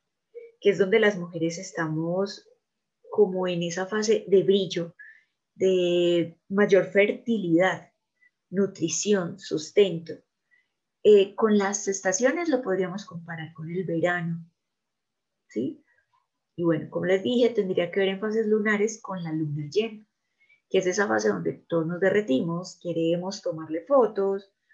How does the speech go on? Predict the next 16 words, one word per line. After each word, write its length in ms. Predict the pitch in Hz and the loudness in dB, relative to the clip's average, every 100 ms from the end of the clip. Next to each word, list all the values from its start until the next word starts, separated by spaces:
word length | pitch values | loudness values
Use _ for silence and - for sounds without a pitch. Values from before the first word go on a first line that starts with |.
| - | -8
hacerle 400 | 175 180 165 170 | -2 0 0 -2
fotos 380 | 196 185 - - | -2 -4 -6 -10
porque 260 | - - | -14 -10
ella 120 | 160 | -8
se 100 | 170 | -6
ve 240 | 170 - - - | -6 -6 -12 -8
divina, 640 | 190 208 190 170 165 - | -2 0 0 -2 -8 -8
brillante, 540 | 180 160 175 156 143 | -6 -2 -2 -4 -10
preciosa 680 | 151 180 180 175 165 - - _ | -6 -4 -2 -2 -2 -6 -14 _
y 120 | 175 | -4
es 140 | 156 | -4
muy 140 | 156 156 | -8 -8
poderosa, 600 | 165 156 214 170 147 - _ _ - - _ | -4 2 2 2 -4 -18 _ _ -20 -20 _
la 160 | 190 190 | 0 2
fase 260 | 165 175 | 0 0
donde, 680 | 180 175 170 160 156 156 | 0 0 0 2 2 -2